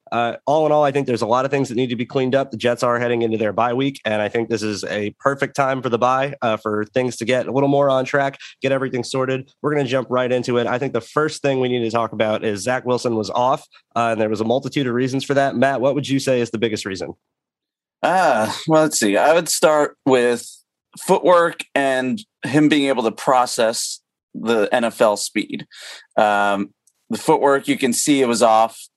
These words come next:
Speaker 2: uh, with, um, uh, what was it? That, uh, it wa-, I think it was a pass to,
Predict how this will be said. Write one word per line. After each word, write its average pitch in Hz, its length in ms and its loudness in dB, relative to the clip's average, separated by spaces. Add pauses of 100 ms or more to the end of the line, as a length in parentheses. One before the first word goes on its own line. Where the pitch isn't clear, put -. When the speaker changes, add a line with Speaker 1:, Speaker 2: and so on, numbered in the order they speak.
(240)
Speaker 2:
uh, 104 400 4 (300)
with, 117 360 -2
um, 101 460 2 (720)
uh, 104 220 2
what 107 180 0
was 101 140 -2
it? 101 140 -4
That, 104 240 2
uh, 98 440 4 (880)
it 123 60 0
wa-, 117 180 0
I 123 80 4
think 143 140 -2
it 135 40 2
was 117 100 0
a 117 40 -2
pass 123 480 -2
to, 104 580 0